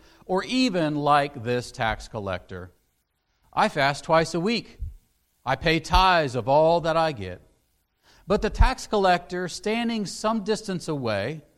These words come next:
was even unwilling to lift his eyes up to heaven, but was beating his breast, saying, 'God, be merciful to me, the sinner.' I tell you that this man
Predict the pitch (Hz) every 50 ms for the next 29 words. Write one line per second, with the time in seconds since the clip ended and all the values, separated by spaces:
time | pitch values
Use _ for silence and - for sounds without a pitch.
0 | _ _ _ _ _ _ - 170 180 165 175 - - 202 226 247 262 254 262 254
1 | 240 - 196 208 185 160 147 185 220 226 208 180 165 165 - - 175 160 160 190
2 | 233 233 233 - 202 170 - 180 180 180 180 180 170 143 165 160 - - 165 156
3 | 170 202 214 170 139 98 87 87 - _ _ _ _ _ _ _ _ _ _ _
4 | _ - 104 120 123 123 113 104 98 95 151 170 202 214 214 208 196 180 175 156
5 | 131 120 113 139 165 180 170 147 139 - - - 160 147 139 120 117 104 131 156
6 | 170 180 180 165 139 123 104 95 92 - _ _ _ _ _ _ _ - 139 220
7 | 208 170 147 147 170 220 247 254 214 - - 175 127 165 160 143 - - 151 143
8 | 160 180 202 202 185 156 139 131 135 131 - - _ _ _ - 117 104 117 143
9 | 139 131 - - - 143 127 107 101 90 87 87 - _ _ _ _ - - _
10 | _ _ _ _ _ _ _ _ _ _ _ _ _ _ _ - 139 135 - -
11 | 180 170 160 156 147 139 131 120 127 117 - - 165 175 - - 156 156 151 147
12 | 147 151 156 175 190 185 165 147